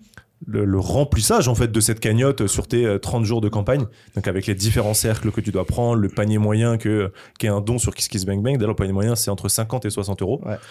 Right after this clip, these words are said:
Speaker 1: Et, euh, et du coup, de te dire, ok, si t'as un taux de conversion de, sur ta base mail, donc t'as mille emails, t'as un taux de conversion de dix pour cent, combien tu feras là, combien tu feras
Speaker 2: Mm.
Speaker 1: là, et ainsi de suite.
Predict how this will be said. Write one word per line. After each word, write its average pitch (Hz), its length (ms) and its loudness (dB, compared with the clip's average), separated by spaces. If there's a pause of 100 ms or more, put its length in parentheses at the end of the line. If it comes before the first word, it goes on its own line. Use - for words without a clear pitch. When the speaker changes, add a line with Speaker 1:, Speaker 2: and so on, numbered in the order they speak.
(360)
Speaker 1:
Et, 101 180 0
euh, 92 460 0
et 92 80 -2
du 87 120 -4
coup, - 100 -2
de 110 40 -8
te - 80 -2
dire, 92 160 0
ok, 98 220 0
si - 160 -4
t'as 98 80 -2
un 95 100 0
taux 107 140 -2
de 107 80 -8
conversion 107 560 -2
de, 101 320 -2
sur 98 200 -6
ta 95 120 -2
base 95 200 -2
mail, 101 200 -2
donc - 180 -12
t'as - 80 -6
mille 104 160 0
emails, 117 440 2
t'as - 80 -2
un 92 40 -2
taux 107 120 0
de 101 40 -6
conversion 104 320 -2
de 101 40 0
dix 98 100 -2
pour 92 180 -8
cent, 107 340 -4
combien 98 220 -4
tu - 120 -12
feras 101 160 -8
là, 95 180 -4
combien 92 140 -8
tu - 100 -16
feras 123 100 0
Speaker 2:
Mm. 123 40 -4
Speaker 1:
là, - 100 -4
et - 40 -8
ainsi - 160 -8
de - 60 -12
suite. 131 200 -4